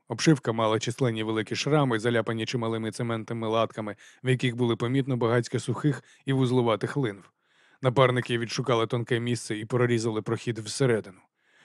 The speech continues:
Корабель був заюрбленим. Всередині стояв гомін і сморід,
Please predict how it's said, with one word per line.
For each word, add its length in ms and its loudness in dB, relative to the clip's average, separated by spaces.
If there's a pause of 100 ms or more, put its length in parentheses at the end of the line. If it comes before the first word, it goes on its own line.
(160)
Корабель 380 6
був 280 0 (100)
заюрбленим. 760 2 (360)
Всередині 520 4
стояв 340 0
гомін 380 4
і 40 -4
сморід, 460 4